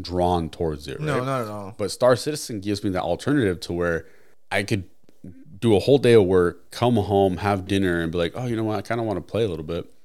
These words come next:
Speaker 1: and, and, and relax," right?
Speaker 2: Dude, yeah.
Speaker 1: Stress relief.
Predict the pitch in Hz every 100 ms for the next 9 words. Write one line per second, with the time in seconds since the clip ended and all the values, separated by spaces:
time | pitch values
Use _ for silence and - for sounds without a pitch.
0 | - - 85 82 80 78 - 82 76 69
1 | 85 82 - - 76 80 92 - - 156
2 | 135 131 139 - - - 107 104 - -
3 | 95 87 85 90 71 - -